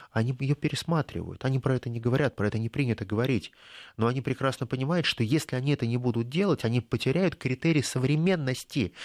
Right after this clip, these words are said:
И дело здесь уже не в постсовременности, не в досуговом обществе, это всё ерунда. Они потеряют темп развития. Очень простая система. Если ты перестаёшь бежать, как в Алисе в «Стране чудес»,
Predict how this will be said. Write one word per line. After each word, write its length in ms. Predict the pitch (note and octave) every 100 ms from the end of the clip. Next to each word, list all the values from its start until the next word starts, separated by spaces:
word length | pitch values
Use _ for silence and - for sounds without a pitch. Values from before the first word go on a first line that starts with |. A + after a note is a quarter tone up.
| - -
И 40 | D3
дело 240 | C3 D3
здесь 200 | B2+ C3+
уже 140 | A#2+ C3
не 100 | C3+
в 100 | -
постсовременности, 920 | D#3 - - C3 B2+ A#2+ A#2 F#2 -
не 100 | A#2+
в 40 |
досуговом 480 | A2 C3 - C#3+ C#3
обществе, 240 | C#3 - -
это 80 | -
всё 100 | D3+
ерунда. 500 | C#3 D3+ D3 G2+ F2 - - - - -
Они 220 | - A#2+
потеряют 540 | B2 B2 B2+ D3 C#3+ -
темп 260 | B2+ A#2
развития. 640 | A#2 A#2+ B2 G#2 - - - - - _ _ _ _ _ -
Очень 220 | - D3
простая 400 | A#2+ A#2 - C3
система. 600 | - - - B2 E2+ - _
Если 240 | G#2 A#2+ C#3
ты 100 | B2+
перестаёшь 520 | C3 B2 - B2+ A2+
бежать, 340 | A2 A#2+ D#3+
как 220 | - -
в 20 | G#2+
Алисе 400 | A2 G2+ F#2+ E2
в 120 | G2
«Стране 280 | - G2+ G2+
чудес», 460 | - G#2 F#2+ -